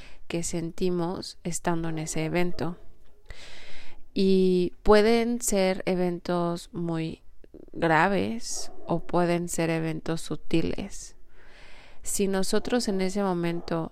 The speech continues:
no ten-, no contamos con los recursos para procesar lo que está pasando, este evento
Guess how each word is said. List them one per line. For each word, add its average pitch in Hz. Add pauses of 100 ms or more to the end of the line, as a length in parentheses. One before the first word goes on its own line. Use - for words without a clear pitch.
(100)
no 175
ten-, 185
no 180
contamos 180
con 170
los 160
recursos 165
para 156
procesar 165 (920)
lo 175
que 175
está 170
pasando, 156 (1500)
este 202
evento 190